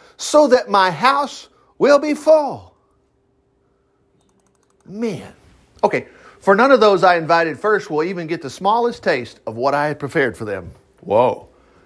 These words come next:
Now look at this. Obviously he left now.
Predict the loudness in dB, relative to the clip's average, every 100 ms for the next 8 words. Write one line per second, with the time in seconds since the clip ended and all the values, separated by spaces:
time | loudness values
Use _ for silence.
0 | _ _ _ _ _ 2 4 4 4 0
1 | -4 -16 _ _ _ _ _ _ _ _
2 | _ _ -2 0 2 0 0 4 4 6
3 | 4 0 -2 -2 -2